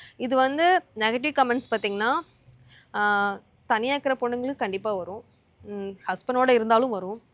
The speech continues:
மேரேஜ் ஆனாலும் வரும், மேரேஜ் ஆகலனாலும் வரும், ஃப்ரெண்ட்ஸ்னு சொல்லி நம்ம சுத்திட்டு இருந்தாலும் வரும், அண்ணன் தம்பியா கூட இருந்தாலும் வரும், ஆ, ஆக மொத்தம் பொண்ணா இருந்தாலும் வரும், பையனா இருந்தாலும் வரும், யாருக்குனாலும் வரும். ஆ, ப-, அதாவது சோஷியல் மீடியால அவங்களோட ஃபேஸ்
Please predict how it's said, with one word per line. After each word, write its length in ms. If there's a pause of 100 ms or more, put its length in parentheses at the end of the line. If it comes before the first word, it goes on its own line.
(480)
மேரேஜ் 380
ஆனாலும் 400
வரும், 220 (140)
மேரேஜ் 300
ஆகலனாலும் 500
வரும், 220 (420)
ஃப்ரெண்ட்ஸ்னு 460
சொல்லி 140
நம்ம 180
சுத்திட்டு 240
இருந்தாலும் 300
வரும், 280
அண்ணன் 280
தம்பியா 260 (140)
கூட 200
இருந்தாலும் 440
வரும், 220 (360)
ஆ, 60 (300)
ஆக 320
மொத்தம் 380
பொண்ணா 300
இருந்தாலும் 440
வரும், 220
பையனா 300
இருந்தாலும் 320
வரும், 260
யாருக்குனாலும் 720
வரும். 220 (440)
ஆ, 200 (140)
ப-, 280
அதாவது 340
சோஷியல் 460
மீடியால 360
அவங்களோட 280
ஃபேஸ் 320